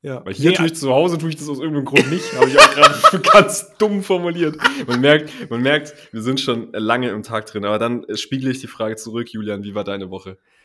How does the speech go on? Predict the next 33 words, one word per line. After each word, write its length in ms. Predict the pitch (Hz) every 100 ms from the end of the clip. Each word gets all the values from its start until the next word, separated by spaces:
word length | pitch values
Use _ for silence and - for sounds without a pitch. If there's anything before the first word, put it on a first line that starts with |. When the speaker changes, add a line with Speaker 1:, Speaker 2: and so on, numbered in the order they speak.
| _
Speaker 1:
Also 220 | - 151 160
meine 200 | 175 196
Speaker 2:
Bisher. 120 | 180
Speaker 1:
Woche 200 | 175 175
war 400 | 147 156 156 160 180
wieder 220 | 151 151
sehr 200 | 135 151
aufregend. 380 | 151 147 139 139
Ich 100 | 131
muss 160 | 147 135
sagen, 260 | 156 160
wenn 80 | 143
ich 80 | 139
jetzt 160 | 143 147
so 60 |
überleg, 420 | 135 127 147 156 _ _ _
Januar 500 | 131 156 240 240 180
ist 160 | -
rum, 380 | 131 160 214 262
Leute. 420 | - 175 220 277 330
Heute 260 | 165 190 -
erster 280 | 180 196
Februar, 400 | 185 208 220 143
wo 140 | 135 131
wir 120 | 131
aufnehmen, 440 | 127 120 139 202
ne? 200 | 165 190 165
Speaker 2:
Hm. 180 | 120 - _ _ -
Speaker 1:
Erster 320 | 156 170 180
Monat 520 | 160 175 175 175 - _
des 180 | 151 147
Jahres 340 | 151 160 156
vorbei. 420 | 156 131 135 185